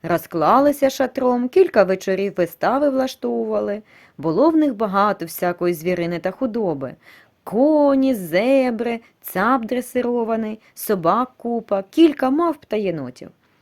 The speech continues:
Ослиця в них була єдина, хто у виставі не брав участі. Вона стояла біля входу, запряжена у возика.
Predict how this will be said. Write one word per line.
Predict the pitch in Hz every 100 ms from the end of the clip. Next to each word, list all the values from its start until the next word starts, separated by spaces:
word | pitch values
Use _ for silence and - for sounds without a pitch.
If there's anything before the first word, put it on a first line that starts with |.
| - - -
Ослиця | 202 - 339 440 -
в | 254
них | 269 226
була | 269 262
єдина, | 254 262 220 370 359
хто | 285 - 277
у |
виставі | 262 269 - 330 294
не | 262
брав | 240 247 220
участі. | 151 - 135 - - - _ _ _ -
Вона | 277 294
стояла | 277 277 254 240 226
біля | 233 214
входу, | 202 - 233 311 294 254
запряжена | 233 190 196 233 226 208
у | 196
возика. | 156 147 156 151 -